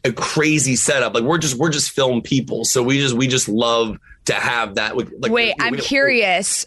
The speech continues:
Speaker 2: I'm
Speaker 1: Yeah.
Speaker 2: curious because you're a movie critic and you said she's a movie critic as well. So, um, how is that changed for movie critics? Do you guys see, in order to,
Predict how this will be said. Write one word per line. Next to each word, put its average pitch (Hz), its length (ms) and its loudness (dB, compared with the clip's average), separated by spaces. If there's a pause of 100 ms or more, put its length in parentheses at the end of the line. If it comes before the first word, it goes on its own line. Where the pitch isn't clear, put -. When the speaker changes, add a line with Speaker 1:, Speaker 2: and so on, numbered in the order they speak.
Speaker 2:
I'm 233 120 0
Speaker 1:
Yeah. - 60 -4
Speaker 2:
curious 262 480 0
because 220 360 -2
you're 233 160 2
a 247 40 2
movie 233 260 0
critic 202 500 0
and 196 240 -2
you 202 120 -2
said 190 360 -2
she's 254 400 2
a 196 120 2
movie 180 300 0
critic 180 380 -2
as 175 220 -2
well. 185 340 0
So, 190 400 0 (280)
um, 190 240 0
how 202 340 0
is 247 140 -2
that 214 280 0
changed 208 480 0
for 208 140 -2
movie 202 300 2
critics? 196 340 -2
Do 220 60 0
you 214 40 0
guys 226 240 0
see, 208 560 0 (320)
in 202 140 -2
order 254 260 2
to, 220 200 0